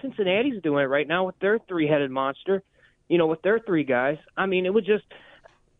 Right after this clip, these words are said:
you know, I may be wrong in the long run, you know, and I know you can't really trust stats because he's only played a few games. You know, you can't really go by what the stats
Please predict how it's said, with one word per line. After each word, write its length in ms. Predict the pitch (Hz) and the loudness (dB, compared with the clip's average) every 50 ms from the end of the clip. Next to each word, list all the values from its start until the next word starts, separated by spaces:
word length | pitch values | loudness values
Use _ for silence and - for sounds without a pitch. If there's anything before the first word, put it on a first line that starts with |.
| _ _ | _ _
you 160 | - 226 220 | -2 0 2
know, 140 | 220 220 220 214 - - | 2 2 2 0 -2 -4
I 200 | 139 131 185 202 | -6 -4 -2 0
may 220 | 190 196 202 220 254 | 2 2 2 2 2
be 140 | 208 277 262 | 2 2 2
wrong 280 | 247 247 247 247 254 | 2 2 2 0 0
in 80 | 254 247 | 2 2
the 60 | 247 233 | 2 2
long 260 | 214 196 190 190 175 | 2 2 0 0 0
run, 340 | 156 143 131 117 117 117 - _ _ _ _ _ _ - | 0 0 0 -2 -4 -6 -12 _ _ _ _ _ _ -6
you 160 | 180 190 175 | -4 0 0
know, 140 | 170 170 170 | 2 2 2
and 120 | 170 170 - | 0 -2 -2
I 200 | 170 180 180 180 | -2 -2 -2 0
know 220 | 175 208 220 226 | 0 2 2 0
you 120 | 220 202 - | -2 -4 -6
can't 260 | - - 240 185 135 | -2 0 0 2 4
really 200 | 208 214 202 185 170 - | 4 4 4 4 2 0
trust 200 | - 202 185 - - - _ - | 0 0 0 -2 -6 -8 _ 0
stats 280 | 175 180 196 202 - - _ | 2 2 2 0 -4 -8 _
because 220 | 208 180 - 180 165 | -12 -8 -6 -4 -4
he's 120 | 165 151 | -2 0
only 160 | 165 170 170 170 | 2 2 2 2
played 240 | - - 180 160 | 0 0 0 0
a 80 | 143 - - | 0 -2 -6
few 160 | 185 185 175 | -6 -6 -2
games. 400 | 151 151 151 151 165 170 170 170 - _ - - - - - - _ _ - | 0 0 0 2 0 0 -2 -4 -6 _ -20 -20 -20 -20 -20 -20 _ _ -2
You 120 | - 165 | 0 2
know, 140 | 156 143 151 | 2 2 2
you 140 | 165 170 170 | 0 -2 -2
can't 280 | - 202 220 202 139 | 0 0 0 0 2
really 240 | 202 214 202 190 175 | 2 4 4 4 4
go 280 | 165 185 185 190 185 180 | 2 2 2 2 2 0
by 280 | 165 - 165 156 156 | -2 -2 -2 0 0
what 180 | 151 160 160 - | 0 -2 -4 -4
the 80 | 151 143 - - | -6 -10 -4 -2
stats 200 | 170 165 170 | -2 -2 -2